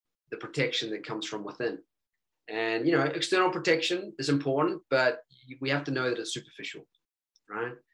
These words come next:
Because it, protection from the external is usually after the fact. You know, like, we have things like insurance contracts, we have legal contracts, we have cybersecurity, we have, um, security systems and stuff like that,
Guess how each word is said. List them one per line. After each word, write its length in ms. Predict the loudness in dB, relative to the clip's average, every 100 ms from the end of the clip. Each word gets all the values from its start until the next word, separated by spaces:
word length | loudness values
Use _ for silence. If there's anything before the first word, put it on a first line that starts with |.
| _ _ _ -8
Because 440 | 0 2 2 -2 -6
it, 200 | -8 -8 -8
protection 720 | 2 2 4 2 2 2 -2 -2
from 160 | 2
the 60 | 2
external 420 | 2 4 6 6
is 160 | 2 0
usually 240 | -2 0
after 240 | 0 -2 -6
the 80 | -6
fact. 380 | -6 -6 -10 -20 _ -8
You 80 | -4
know, 180 | -2
like, 260 | -2 -4 -4
we 140 | -6 -4
have 460 | 0 0 0 -4 -12 -20 _ _
things 180 | -6 -4
like 180 | -6 -8
insurance 420 | -6 -4 -4 -4
contracts, 760 | -6 -8 -6 -4 -2 -4 -6 -10
we 200 | -12 -14
have 100 | -14 -10
legal 300 | -8 -6 -6
contracts, 520 | -6 -6 -4 -6 -8 -10
we 80 | -10
have 140 | -6
cybersecurity, 1080 | -4 -2 -4 -4 -6 -8 -6 -6 -6 -8 -10
we 120 | -10
have, 180 | -12 -16 _ -20 -20 _ _ -16
um, 420 | -12 -12 -12 -16 -10
security 500 | -8 -4 -2 -2 0
systems 440 | -2 -4 -4 -8 -8
and 60 |
stuff 200 | -8 -8
like 160 | -8 0
that, 400 | 2 4 2